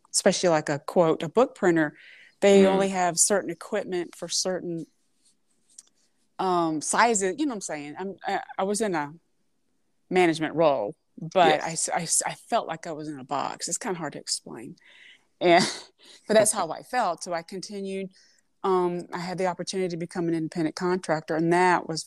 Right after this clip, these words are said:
Speaker 1: very wide, you know, and they I was recruited by this startup to help them grow their business because they knew I had connections in the publishing world and connections with the actual manufacturers.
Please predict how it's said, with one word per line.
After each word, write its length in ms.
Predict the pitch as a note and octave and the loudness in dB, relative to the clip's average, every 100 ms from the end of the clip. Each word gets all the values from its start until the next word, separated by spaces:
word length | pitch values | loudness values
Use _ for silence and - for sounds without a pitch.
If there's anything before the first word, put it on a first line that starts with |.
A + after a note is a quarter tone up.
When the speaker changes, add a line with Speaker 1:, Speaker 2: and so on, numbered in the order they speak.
| - | 2
Speaker 1:
very 280 | F#3 F3 D#3+ | 6 6 4
wide, 380 | D#3 D3+ D3 - | 2 0 -2 -6
you 80 | F3 | -6
know, 260 | D3 C#3 _ _ _ _ - | -6 -8 _ _ _ _ -2
and 120 | F3 | 4
they 200 | G3 B3+ A3 - - _ _ _ _ - | 6 4 2 -10 -20 _ _ _ _ -6
I 140 | F3+ G#3+ | 0 2
was 320 | G3+ F3 - | 2 0 -4
recruited 720 | F3+ - B3+ C4 E3+ G2+ - | -8 -8 -4 -2 -4 -6 -8
by 160 | D#3 D3 | -8 -6
this 200 | D3 C#3+ | -4 0
startup 720 | - - G3+ F#3 D3 - - - _ _ _ _ _ _ _ | 2 2 0 -4 -4 -10 -14 -20 _ _ _ _ _ _ _
to 100 | - | -10
help 320 | F3 F3 D#3 - | -6 -6 -6 -6
them 240 | F3 D#3+ | -4 -4
grow 260 | D#3+ D#3+ D3+ | -4 -4 -4
their 120 | D3+ | -6
business 340 | D3+ D3+ - | -4 0 0
because 420 | - D#3+ G#3 G#3 G3 | -2 -8 -2 -2 0
they 120 | E3 | -2
knew 240 | F3 F#3+ | 0 0
I 80 | F3 | -2
had 220 | E3 D3+ | -4 -10
connections 640 | - D#3 D3+ - - D#3 | -6 -6 -6 -8 -8 -6
in 100 | D#3 D#3 | -6 -6
the 80 | |
publishing 500 | D3 E3 D3+ D3 D#3 D3 | -8 -6 -4 -4 -6 -6
world 340 | C#3+ D3 C#3+ - | -6 -6 -8 0
and 220 | F#3+ F#3+ | 2 2
connections 680 | F#3+ E3+ D3+ - D#3 D3+ - - _ _ | 0 -4 -4 -4 -4 -2 -2 -6 _ _
with 200 | D3+ D#3 | -2 0
the 120 | D#3+ D#3 | 2 2
actual 360 | - - F3 | 2 -2 -2
manufacturers. 1120 | D#3 D3 D#3 - A#3+ C#4 - D#3 E3 D#3+ - | -2 -2 -2 4 4 4 2 6 6 4 -4